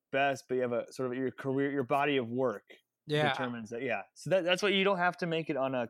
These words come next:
Speaker 1: competition year by year basis. Leo is no doubt a Hall of Famer.
Speaker 2: 'Cause, I
Speaker 1: First
Speaker 2: mean,
Speaker 1: ballot.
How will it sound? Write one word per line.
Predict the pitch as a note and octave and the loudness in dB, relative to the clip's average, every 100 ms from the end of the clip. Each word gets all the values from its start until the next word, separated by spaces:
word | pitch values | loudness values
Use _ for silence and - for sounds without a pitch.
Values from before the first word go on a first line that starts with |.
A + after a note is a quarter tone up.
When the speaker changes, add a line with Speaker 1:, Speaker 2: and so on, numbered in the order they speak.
| - | -4
Speaker 1:
competition | C#3+ C3+ B2+ C#3 C3+ C3+ | -4 -4 -6 -6 -6 -8
year | B2+ | -6
by | A#2+ | -4
year | A#2+ A#2 | -4 -4
basis. | B2 C3 A2+ G#2 | -4 -6 -8 -8
Leo | C3+ D3+ D3+ | -2 2 2
is | C3+ | 0
no | C#3 C3+ | -2 -2
doubt | B2 E3 D3 | 2 2 2
a | |
Hall | A2 G#2 | 0 -6
of | - | -8
Famer. | G#2 F#2+ _ _ _ - | -14 -16 _ _ _ -6
Speaker 2:
'Cause, | F3+ E3+ | -2 -2
I | F#3 | 2
Speaker 1:
First | G3 - | 2 0
Speaker 2:
mean, | - | 2
Speaker 1:
ballot. | F#3 G3 | 4 4